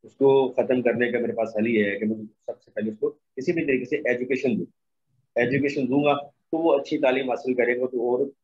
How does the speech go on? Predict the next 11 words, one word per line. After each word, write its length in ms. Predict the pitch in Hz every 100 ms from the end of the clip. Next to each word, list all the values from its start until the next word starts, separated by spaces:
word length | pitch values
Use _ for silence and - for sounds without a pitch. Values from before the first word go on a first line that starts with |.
| -
अच्छा, 240 | 110 147
अच्छी 520 | 143 139 175 151 135
किसी 600 | 123 123 117 107 - _
post 280 | 107 107 107
पे, 160 | - 107
अच्छी 220 | 95 101
job 260 | 92 98 -
पे 300 | 98 - _ _
अच्छा 220 | 113 -
काम 220 | 110 95 90
करेगा। 340 | 87 80 80